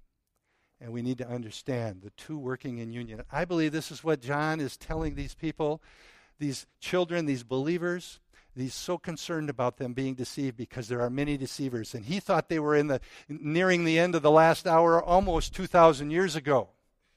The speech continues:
The deception is going to continue to increase. The Bible is clear. We are going to see deceivers and liars and antichrists performing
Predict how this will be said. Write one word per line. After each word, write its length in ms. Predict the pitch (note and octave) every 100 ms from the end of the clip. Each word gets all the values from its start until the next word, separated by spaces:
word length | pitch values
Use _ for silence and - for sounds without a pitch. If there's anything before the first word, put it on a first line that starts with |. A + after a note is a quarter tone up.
| _ _ _ _ _ _ _ _ B2
The 140 | C#3
deception 580 | C#3+ - F#3+ G3 - F#3+
is 140 | D3+
going 240 | F#3 F3 D#3+
to 100 | -
continue 540 | F3 - F#3+ G3 F#3
to 220 | F3 -
increase. 880 | F3+ F#3+ - G#3 C3+ F#2 - - - _ _ _ _
The 60 | C#3+
Bible 300 | E3 F#3 F3
is 100 | -
clear. 280 | G3 F3+
We 160 | D#3+ G#3+
are 80 | G#3
going 220 | G3 F#3+
to 100 | F3
see 200 | - F#3+
deceivers 640 | E3 D#3+ - G#3 G3+ D#3
and 100 | E3
liars 440 | E3 F#3 F#3+ F3+ D3+
and 100 | -
antichrists 1120 | F3 - F3 E3+ - G3 E3 D#3 - - - - - - _
performing 720 | - E3+ - G#3+ F#3+ F3 E3+